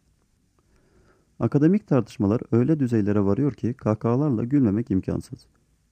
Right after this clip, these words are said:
Bir yanda Tolkien severler Yüzüklerin Efendisi'nin muhteşem bir edebi yapıt olduğunu söylüyor, Jung'ın teorilerinden destek alan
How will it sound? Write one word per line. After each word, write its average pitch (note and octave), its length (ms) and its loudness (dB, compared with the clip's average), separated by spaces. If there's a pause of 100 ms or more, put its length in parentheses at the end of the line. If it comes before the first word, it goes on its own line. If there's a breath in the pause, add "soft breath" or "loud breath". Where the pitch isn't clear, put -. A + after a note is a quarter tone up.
Bir D3+ 180 2
yanda G#2+ 300 2
Tolkien C#3 420 0
severler F2+ 500 -2
Yüzüklerin A#2+ 440 -2
Efendisi'nin G2+ 540 -2
muhteşem C3 540 -2
bir B2 160 -2
edebi G#2+ 280 -4
yapıt A2+ 380 -4
olduğunu F#2+ 340 -2
söylüyor, F#2 440 -4 (720)
Jung'ın B2 400 2
teorilerinden A2 840 0 (320 soft breath)
destek D#3 380 -4
alan F#2 300 -2